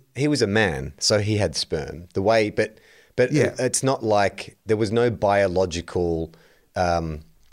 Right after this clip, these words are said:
Speaker 1: uh, it wasn't like, you know, uh, from human D N A that Jesus. Well, huh, that, actually, it's a good point. Immaculate conception. I just assumed God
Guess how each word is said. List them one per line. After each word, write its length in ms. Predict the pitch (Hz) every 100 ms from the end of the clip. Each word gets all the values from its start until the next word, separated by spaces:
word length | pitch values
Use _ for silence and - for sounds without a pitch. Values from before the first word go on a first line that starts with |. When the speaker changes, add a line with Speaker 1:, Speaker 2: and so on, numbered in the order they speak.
| - -
Speaker 1:
uh, 60 | 90
it 80 |
wasn't 220 | 101 117 117
like, 260 | 98 90
you 60 | 90
know, 120 | 87
uh, 380 | 90 82 92 85
from 460 | - 98 90 90
human 400 | - - 107 90
D 160 | 90 90
N 100 | 87
A 140 | 95
that 120 | 85 85
Jesus. 480 | 92 80 76 -
Well, 160 | 120 143
huh, 180 | 151 185
that, 200 | 185 185
actually, 240 | - 170
it's 120 | -
a 20 | 160
good 180 | 185
point. 380 | - 180 170 - - - -
Immaculate 360 | 117 160 208 185
conception. 400 | 120 - 160 131
I 200 | 143 226
just 240 | 208 -
assumed 380 | 131 - 127 113
God 340 | 117 110 107